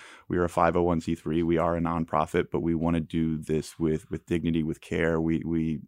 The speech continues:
we think that there are ways that we can change and improve systems, um, and we need to, to,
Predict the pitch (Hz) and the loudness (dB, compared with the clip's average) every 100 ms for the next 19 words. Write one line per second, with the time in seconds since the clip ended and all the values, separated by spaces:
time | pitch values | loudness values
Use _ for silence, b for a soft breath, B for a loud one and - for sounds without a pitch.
0 | - - 80 - 82 85 80 80 80 80 | -12 -6 -4 -4 -4 -2 -2 0 0 0
1 | 80 73 80 82 76 - 85 82 82 78 | -2 -4 -4 -4 -4 -2 0 0 0 -2
2 | - 80 71 - 82 - 78 76 - B | -2 -4 -4 -6 -6 -4 -2 -2 -6 B
3 | B B B B - 82 80 80 80 76 | B B B B -4 -2 0 -2 -2 -2
4 | - - - - 90 80 80 82 - 85 | -4 -10 -16 -6 -2 0 -2 -4 -8 -6
5 | 82 82 78 - - _ _ - 85 80 | -2 -2 -4 -12 -20 _ _ -8 -4 -2
6 | 82 - | -2 -4